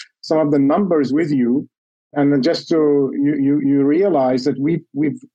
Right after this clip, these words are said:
test-, we've had so far over seven thousand covid positive patient from the March nine up to today. The median age is in the sixty-five,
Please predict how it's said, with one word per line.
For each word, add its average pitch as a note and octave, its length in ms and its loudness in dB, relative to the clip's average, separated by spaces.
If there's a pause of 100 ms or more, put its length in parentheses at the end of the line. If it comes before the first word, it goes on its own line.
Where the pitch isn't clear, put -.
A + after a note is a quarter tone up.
(100)
test-, F#3+ 300 -4
we've D3+ 160 0
had F3+ 400 -2
so F#3 240 -2
far C#3+ 440 0
over D#3 300 0
seven F3+ 540 -2
thousand D3+ 580 0 (440)
covid D3+ 320 0
positive C3+ 520 0 (260)
patient B2 480 -2 (100)
from D#3+ 420 0 (460)
the C#3 60 0
March D3+ 600 0 (300)
nine D3 480 -2
up C#3+ 200 -4
to C#3+ 140 -2
today. C#3 540 -2 (300)
The B2+ 240 -2
median F3 420 0
age D#3+ 380 0
is C3 140 -2
in C#3+ 100 0
the C3 100 -2
sixty-five, C#3+ 1000 -2